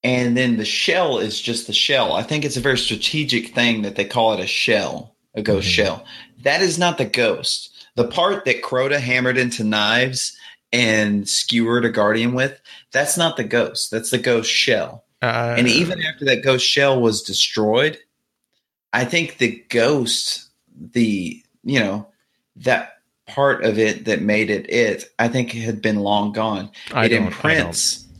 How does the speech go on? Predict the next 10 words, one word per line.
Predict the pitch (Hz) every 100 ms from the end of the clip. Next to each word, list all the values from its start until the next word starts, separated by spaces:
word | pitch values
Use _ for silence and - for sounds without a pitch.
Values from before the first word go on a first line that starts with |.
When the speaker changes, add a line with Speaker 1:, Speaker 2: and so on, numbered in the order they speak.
| - _ _ _ _ _ _ _ -
Speaker 1:
Y-, | - -
you | 78 107
don't | 104 104
think | 110 -
so? | 107 107 -
Speaker 2:
No, | 117 104 98 - 131 78
uh, | 113 101 98
we'll | 127 143
get | 131 123 -
to | - 104 90 90